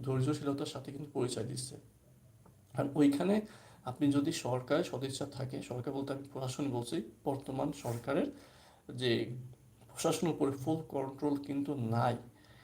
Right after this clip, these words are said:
কেন নাই? কারণ বাংলাদেশ যে উনিশশো একাত্তর সালের পর থেকে যে কালচারটা চালু হয়েছে, এটা বলা হয় ব্রিটিশ আমল থেকে আমলাতান্ত্রিক। আমলারা যার পক্ষে থাকবে,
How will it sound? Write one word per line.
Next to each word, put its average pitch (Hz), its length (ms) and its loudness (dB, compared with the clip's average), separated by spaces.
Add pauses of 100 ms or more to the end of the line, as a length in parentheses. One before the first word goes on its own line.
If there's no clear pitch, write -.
(480)
কেন 143 200 6
নাই? 123 220 2
কারণ 131 140 -2
বাংলাদেশ 131 580 0
যে 160 240 2
উনিশশো 139 280 0
একাত্তর - 380 -6
সালের 156 280 -4
পর 131 180 -4
থেকে 151 160 -4
যে 151 120 -2 (100)
কালচারটা 131 440 0
চালু 135 300 -4
হয়েছে, 123 240 -4
এটা 175 180 -2
বলা 143 200 2
হয় 147 100 4
ব্রিটিশ 131 260 0
আমল 123 180 0
থেকে 123 200 -6
আমলাতান্ত্রিক। 120 840 -4
আমলারা 135 340 -2
যার 135 260 -2
পক্ষে 151 280 -6
থাকবে, 170 320 -4